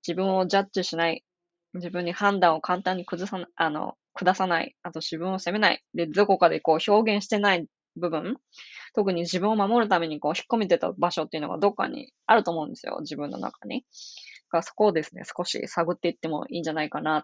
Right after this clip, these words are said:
ていう。で、海蛇が出てるということですね。水に浸かるですね。今の時期水に浸かったら冷たいから、温泉とかですね、お風呂ですね、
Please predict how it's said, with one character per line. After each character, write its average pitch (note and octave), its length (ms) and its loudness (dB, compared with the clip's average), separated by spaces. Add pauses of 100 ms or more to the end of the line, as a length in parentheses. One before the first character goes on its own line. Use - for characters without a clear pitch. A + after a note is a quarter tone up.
て - 80 -8
い - 80 -6
う。 - 80 -10 (840)
で、 G#3+ 220 6
海 A3+ 160 4
蛇 A#3+ 200 6
が A3 120 8
出 G#3+ 100 6
て G3+ 100 0
る D3+ 140 -2
と D#3+ 60 -6
い - 20 -4
う C#3+ 40 -6
こ D#3+ 100 -6
と E3 60 -8
で D#3+ 40 -6
す - 100 -14
ね。 D#3 40 -8
水 F3 240 -4
に E3+ 60 -2
浸 E3+ 140 -10
か E3 140 4
る - 240 -2 (380)
で E3 80 -8
す - 120 -12
ね。 D3 200 -8 (680)
今 G3+ 240 2
の F#3+ 60 4
時 - 220 -2
期 - 100 -6
水 F3 200 0
に F#3+ 80 0
浸 - 80 -16
か - 160 -6
っ - 60 -20
た A#3 100 -2
ら - 60 -8 (800)
冷 F#3+ 120 0
た - 200 -2
い - 40 -6
か - 140 0
ら、 D3+ 220 2 (480)
温 F#3 160 6
泉 F#3 320 -4
と F#3 100 0
か E3 100 4
で E3 100 -6
す - 120 -16
ね、 - 240 -12 (520)
お F#3 80 2
風 A3 120 0
呂 - 140 2 (480)
で E3 120 -12
す - 80 -16
ね、 G3 260 -6